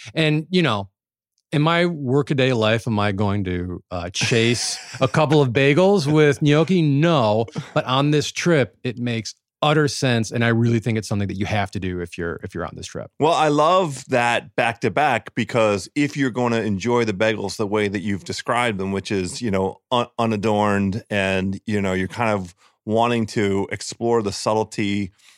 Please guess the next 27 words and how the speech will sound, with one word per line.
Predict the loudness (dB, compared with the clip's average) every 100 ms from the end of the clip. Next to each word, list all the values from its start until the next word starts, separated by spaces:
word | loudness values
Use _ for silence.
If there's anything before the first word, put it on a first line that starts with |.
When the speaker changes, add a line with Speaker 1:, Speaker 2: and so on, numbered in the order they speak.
| _ -2
Speaker 2:
of | 0
that, | 2 0 -2
that | -2 -2
sweetness | -4 -4 -4 -2 0 0 -2
and | -4 -2
just | -2 -2
sort | -2 -2
of, | -4 -10
you | -6
know, | -4 -4 -4
take | -4 -2
in | -2 0
those | -2 -4
carbs, | -4 -2 -2 -4 -10 -16 -20 -20 -20 _
um, | -2 2 2 2 -2 -4 -4
in | -2
the, | 0 0
in | 0
the |
manner | 0 0 2 2
in | 2
which, | 0 0 -2
like, | -2
they, | -2 -2
they, | -2 -2
it's | -2 -4
hot, | -2 0 0